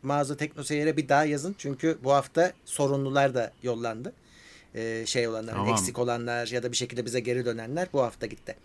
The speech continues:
Speaker 1: Hala kalan
Speaker 2: Evet.
Speaker 1: varsa ama mutlaka mağazaya yazsın, ha-, haberdar olalım, takip edelim.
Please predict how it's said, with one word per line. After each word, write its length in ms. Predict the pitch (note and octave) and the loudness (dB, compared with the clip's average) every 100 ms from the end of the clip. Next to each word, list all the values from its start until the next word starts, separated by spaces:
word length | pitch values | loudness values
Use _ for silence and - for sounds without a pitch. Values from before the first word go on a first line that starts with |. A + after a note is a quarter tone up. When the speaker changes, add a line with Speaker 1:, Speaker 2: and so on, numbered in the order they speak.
| - _ - - - | -20 _ -20 -20 -2
Speaker 1:
Hala 460 | C3+ F3 E3+ C#3+ | 6 8 10 6
kalan 260 | - C#3 C3+ | 4 4 6
Speaker 2:
Evet. 80 | G#2 | 6
Speaker 1:
varsa 260 | D3+ B2 B2+ | 4 2 0
ama 200 | D3+ E3+ | 0 -2
mutlaka 520 | D#3+ C3 B2 D3+ E3 | -4 -6 -2 -2 -2
mağazaya 380 | B2+ C3+ C3+ C#3 | 0 0 4 4
yazsın, 280 | C#3 C#3 F#3 | 4 2 -4
ha-, 240 | C#3+ C#3 - | -4 -4 -6
haberdar 480 | B2+ B2+ B2+ C3 | 0 2 4 4
olalım, 260 | B2+ A#2 E3 | 2 0 -2
takip 400 | - B2+ A#2+ A#2 | -2 -2 -2 -6
edelim. 220 | A2 A2+ | -6 -8